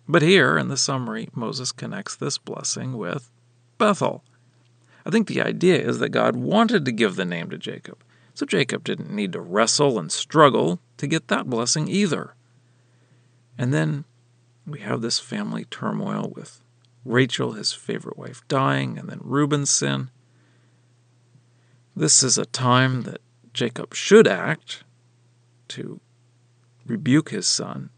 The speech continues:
but it seems he cannot at this time. We will see continued problems from Jacob having a favorite wife and the fact that he favored the sons of his favorite wife instead of accepting Leah.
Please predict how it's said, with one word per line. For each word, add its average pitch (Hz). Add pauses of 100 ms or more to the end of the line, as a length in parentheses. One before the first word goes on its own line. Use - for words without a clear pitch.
(160)
but 127
it -
seems 143
he 147
cannot 147
at -
this -
time. - (920)
We 170
will 185
see 175
continued 143
problems 104
from - (140)
Jacob 120
having 123
a -
favorite 139
wife 110 (480)
and 147
the 156
fact 160
that 156
he 156
favored 151
the 147
sons 139
of 131
his 123
favorite 156
wife 80
instead -
of -
accepting -
Leah. 123